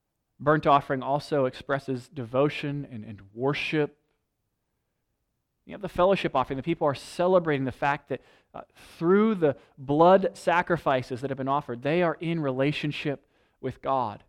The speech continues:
God has made a way for his unholy people to be made holy so that they might live in his holy presence. He's done it through this sacrificial system, and they are there to,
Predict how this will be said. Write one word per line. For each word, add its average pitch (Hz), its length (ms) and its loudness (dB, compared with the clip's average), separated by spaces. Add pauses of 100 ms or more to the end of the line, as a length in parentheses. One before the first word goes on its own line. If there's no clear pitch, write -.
(560)
God 180 340 6
has 170 180 2
made 170 280 6
a 196 60 8
way 139 460 2 (300)
for 143 200 2
his 139 300 0
unholy 185 580 2
people 185 400 -2
to 139 160 -2
be 160 220 2
made 202 240 6
holy 180 320 2
so 156 160 -4
that 147 180 0
they 190 180 4
might 190 240 0
live 180 320 4
in 143 60 2
his 143 140 -2
holy 170 260 2
presence. 139 480 0 (840)
He's 156 200 0
done 196 200 4
it 139 100 -4
through 175 160 2
this 165 240 4 (220)
sacrificial 165 680 0
system, 165 320 -2
and 127 100 -2
they 170 140 4
are 180 100 6
there 165 220 4
to, 156 160 -4